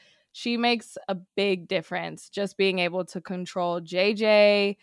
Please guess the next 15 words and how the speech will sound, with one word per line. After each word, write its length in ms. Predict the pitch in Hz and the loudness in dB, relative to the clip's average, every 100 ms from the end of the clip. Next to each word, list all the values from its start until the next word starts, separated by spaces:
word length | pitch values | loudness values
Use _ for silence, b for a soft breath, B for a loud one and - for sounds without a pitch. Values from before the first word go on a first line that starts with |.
| b b b b _ - | b b b b _ -14
Brianna 380 | 190 190 170 165 | -4 0 0 -2
Stewart 520 | - 233 240 233 226 | -4 2 4 6 6
on 160 | 220 214 | 4 2
switches. 840 | - 226 214 - 214 214 208 190 | 0 0 0 2 2 4 2 0
Like, 260 | 185 170 160 | 0 -2 -2
she 220 | - - 226 | -10 -10 -4
just 240 | 226 - | -4 -4
brings 260 | 202 196 185 | -4 -2 0
that 180 | 175 - | 0 0
height 460 | - 175 180 - _ _ | 0 2 2 0 _ _
in 180 | 196 190 | -2 0
there 340 | 175 165 170 165 | 2 2 0 0
that 360 | 165 156 151 - | 0 0 -2 -6
Myisha 480 | - 170 175 - 175 | -4 -2 -2 -2 -2
Hines-Allen 880 | 165 170 165 160 180 185 185 185 | -2 -2 2 2 2 0 -2 -4